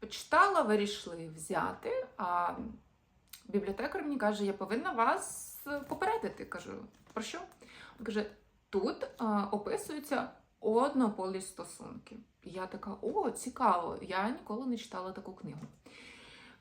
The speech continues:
А, кажу: «Да, я не проти», кажу, «я беру її», бо вона каже: «Я мушу вас просто попередити, ну, звичайно, що є різні люди, не всі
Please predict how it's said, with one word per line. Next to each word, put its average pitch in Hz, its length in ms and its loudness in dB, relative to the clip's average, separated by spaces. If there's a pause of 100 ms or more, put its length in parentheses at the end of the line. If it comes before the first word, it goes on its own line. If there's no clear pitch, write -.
(120)
А, 185 680 -6
кажу: 220 240 0
«Да, 240 340 10 (240)
я 185 280 0
не 190 100 -4
проти», 240 420 4
кажу, 202 320 -4
«я 160 120 -6
беру 160 300 -4
її», 226 240 2
бо 202 120 -4
вона 208 200 2
каже: 254 420 0
«Я 226 180 4
мушу 302 320 -4
вас 262 200 -4
просто 262 360 -8
попередити, 262 880 0
ну, 220 380 4
звичайно, 233 540 -2
що - 160 -6
є 185 60 -4
різні 175 360 -8
люди, 269 240 -4
не 208 100 4
всі - 280 -6